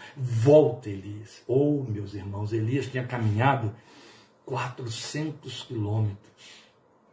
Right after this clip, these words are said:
É muito chão. Cento e sessenta da primeira vez de onde estava. Agora, para voltar, ia caminhar quatrocentos. <laughs> Aliás, ele caminhou quatrocentos, quarenta dias e quarenta noites, desculpem. Agora ele teria de voltar cento e sessenta daqueles quatrocentos.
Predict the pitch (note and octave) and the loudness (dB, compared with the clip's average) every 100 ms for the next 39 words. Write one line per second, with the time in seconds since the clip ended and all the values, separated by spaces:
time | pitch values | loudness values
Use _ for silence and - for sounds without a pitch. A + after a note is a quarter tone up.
0 | _ - B2 A2 G#2+ - - - - _ | _ -10 -2 -2 -2 -6 -16 -16 -18 _
1 | _ _ _ - - - - - B3 - | _ _ _ -20 -20 -16 0 6 6 6
2 | - F3 - F#3 G3+ G3 F3 D#3+ D3+ D3 | 2 2 2 0 0 0 -2 0 0 0
3 | C3+ B2+ D3+ C3+ D3+ - - G#2 G#2+ G#2 | 0 0 0 0 -4 -6 -8 -6 -6 -10
4 | - _ - - B2 A#2 F3 F3+ E3+ C#3+ | -16 _ -20 -12 0 8 8 8 2 2
5 | C3+ C#3 D3 C#3+ C#3+ C3 B2 B2+ C#3+ D3 | 0 0 0 0 -2 -2 -2 -4 0 -2
6 | A#2+ A2 - A2 A2 - - - F3+ D3+ | -2 -8 -4 -2 -2 -6 -12 2 6 8
7 | D3+ D3 - - E3+ D#3 D3 D3+ D#3 D3+ | 8 4 -4 0 4 6 6 2 2 4
8 | F#3 F#3 C3+ - A#2 A2 C3 C#3 E3 B2 | 4 4 -2 -2 -6 -4 0 0 0 -2
9 | C3+ D3 - C3 C3 B2 A2 A2 B2+ B2 | 0 0 0 0 0 0 0 0 -4 -6
10 | A#2 A2 G#2+ - - - - D#3 D#3 C#3+ | -4 -6 -8 -14 -18 -2 6 6 6 2
11 | C#3+ D3 C3 C#3 C#3+ - F#3+ F#3+ - A#2 | 4 4 4 2 2 0 -2 -2 -4 -4
12 | - A#2+ A2 G2+ - - C3 C3 C3 - | -2 -2 -2 -8 -14 -6 -4 0 -2 0
13 | B2+ A#2 G#2+ - A2 G#2+ - | 0 0 -2 -4 -4 -4 -6